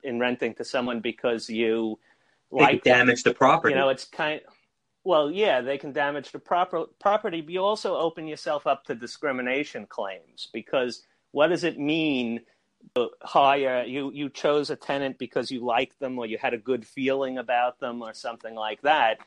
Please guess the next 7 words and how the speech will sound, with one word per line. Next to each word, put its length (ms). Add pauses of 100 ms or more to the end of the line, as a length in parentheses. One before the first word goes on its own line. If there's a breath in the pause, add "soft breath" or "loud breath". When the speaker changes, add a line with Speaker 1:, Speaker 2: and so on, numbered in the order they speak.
(140)
Speaker 1:
It's 120
kind 220
of 60
the 80
definition 680
of 140
discrimination. 880